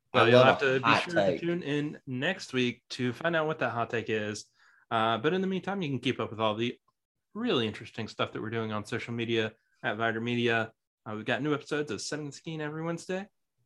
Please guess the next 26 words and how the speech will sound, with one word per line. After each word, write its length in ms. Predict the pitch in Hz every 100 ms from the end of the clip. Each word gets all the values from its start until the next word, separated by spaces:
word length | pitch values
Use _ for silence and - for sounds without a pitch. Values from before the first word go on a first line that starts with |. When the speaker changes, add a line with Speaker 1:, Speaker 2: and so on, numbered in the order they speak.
| _
Speaker 2:
It's 80 | -
a 40 | 220
great 180 | 220
time. 280 | 220 226 117 - _ -
Check 160 | 165
it 80 | 175
out. 160 | 160 - _ _ _
Or 120 | 147 147
Speaker 1:
And, 160 | 156
Speaker 2:
check 160 | 170 175
Speaker 1:
uh, 20 |
keep 160 | 208 202
an 80 | 208
eye 260 | 190 190
out 280 | 190 190 -
for 160 | - 175
that 240 | 175 -
picture 380 | 202 185 - 156
of 120 | 143
Freddie 220 | 151 151 147
Highmore's 520 | 143 143 147 143 139
face 300 | 147 139 139
on 120 | 147
a 40 |
cicada 540 | 202 - 123 123 87 - _ _ _ -
shell. 460 | - 71 62 -